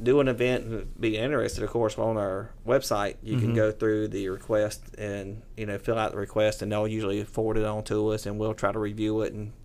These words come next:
Speaker 1: if it's something that we think we can handle,
Speaker 2: Mm-hmm.
Speaker 1: of course, we'll, we'll try to assist any way we can.
Speaker 2: But it's not like, you know, somebody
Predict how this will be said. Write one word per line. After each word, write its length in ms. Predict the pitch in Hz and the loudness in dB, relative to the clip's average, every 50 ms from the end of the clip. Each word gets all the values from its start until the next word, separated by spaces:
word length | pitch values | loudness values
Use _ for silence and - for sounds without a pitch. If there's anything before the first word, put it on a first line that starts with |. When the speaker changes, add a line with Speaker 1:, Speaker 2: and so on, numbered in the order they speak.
| - - - - - - - | -18 -20 -20 -20 -18 -12 -10
Speaker 1:
if 160 | 107 107 - | -6 -2 -2
it's 160 | 117 113 - | -2 -2 0
something 280 | - 110 120 - 107 107 | -2 -2 -2 -2 -4 -4
that 120 | 104 - | -4 -4
we 100 | - 104 | -4 -6
think 260 | - - 110 107 87 | -4 -2 -2 -2 -2
we 120 | 104 107 101 | -2 -4 -4
can 120 | - 101 | -4 -4
handle, 420 | 104 117 127 143 127 110 104 101 104 | -4 -2 0 0 0 0 -2 -2 -2
Speaker 2:
Mm-hmm. 200 | 127 120 104 107 | 0 0 0 0
Speaker 1:
of 80 | 113 113 | -2 -2
course, 340 | 113 110 110 104 - - 107 | -2 0 -2 -2 -2 -4 -4
we'll, 320 | 98 110 107 104 101 - - - - | -2 0 0 0 0 -4 -8 -10 -6
we'll 120 | 107 107 | -6 -4
try 200 | - - 104 104 | -2 0 0 0
to 80 | 104 104 | 0 0
assist 360 | 98 - - 110 107 - - | -2 -2 -2 -2 -2 -2 -4
any 120 | 107 104 | -4 -4
way 120 | 98 98 95 | -4 -4 -4
we 120 | 95 98 | -4 -6
can. 400 | - - 110 113 107 92 104 120 - - - - - - - - - | -6 -6 -4 -4 -4 -4 -6 -10 -12 -16 -20 -20 -20 -20 -20 -12 2
Speaker 2:
But 140 | 151 160 151 | 6 6 6
it's 120 | 131 127 | 8 8
not 120 | 165 160 151 | 8 8 8
like, 240 | 143 135 131 - - | 8 8 6 4 2
you 60 | 139 | 2
know, 160 | 139 127 123 | 4 4 4
somebody 340 | 120 - 147 139 131 - | 2 2 4 4 4 2